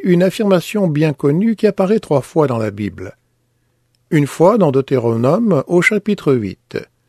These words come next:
une autre fois dans Matthieu au chapitre quatre, et une troisième fois dans Luc chapitre quatre. Et il s'agit de cette déclaration.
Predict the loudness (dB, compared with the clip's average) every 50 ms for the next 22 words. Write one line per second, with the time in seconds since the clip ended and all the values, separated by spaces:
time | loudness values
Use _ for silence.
0 | _ _ _ _ 0 2 2 2 2 2 0 0 -2 0 0 2 2 4 4 4
1 | 4 4 4 2 0 0 -2 0 2 2 2 2 -2 -2 -2 -4 -4 -4 -4 -8
2 | -8 -6 -6 -8 -8 -8 -8 -10 -10 -8 0 2 4 4 4 2 -2 -2 0 0
3 | 0 0 -2 -4 -4 0 0 0 2 2 2 0 0 -2 -2 0 2 2 2 2
4 | 2 2 2 2 2 0 0 -2 _ -8 -6 -6 -6 -6 -4 -4 -4 -2 -2 -4
5 | -4 -4 -4 -6 -6 -6 -8 -10 -10 -12 -16 -16 -16 -16 -18 _ _ _ _ _
6 | _ 0 0 0 0 0 -2 0 0 0 0 0 0 0 2 2 0 0 0 -2
7 | -2 -2 -4 -6 -6 -4 -4 -2 0 0 0 0 0 -2 -2 0 -2 -6 -8 -10
8 | -16 -16 -16